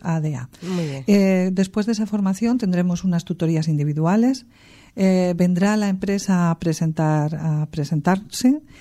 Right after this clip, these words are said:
Speaker 2: Ujú.
Speaker 1: y después nos marcharemos con todos los pa-, con todas las participantes a Madrid. Allí podrán visitar las instalaciones de Coritel
Speaker 2: Ujú.
Speaker 1: y por la tarde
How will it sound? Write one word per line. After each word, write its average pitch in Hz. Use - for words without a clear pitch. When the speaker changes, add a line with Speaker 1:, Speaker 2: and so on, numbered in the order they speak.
Speaker 2:
Ujú. 160
Speaker 1:
y 262
después 240
nos 196
marcharemos 196
con 196
todos 202
los 190
pa-, -
con 160
todas 165
las 180
participantes 196
a 180
Madrid. 175
Allí 190
podrán 180
visitar 175
las 170
instalaciones 156
de 156
Coritel 160
Speaker 2:
Ujú. 175
Speaker 1:
y 196
por 220
la 196
tarde 226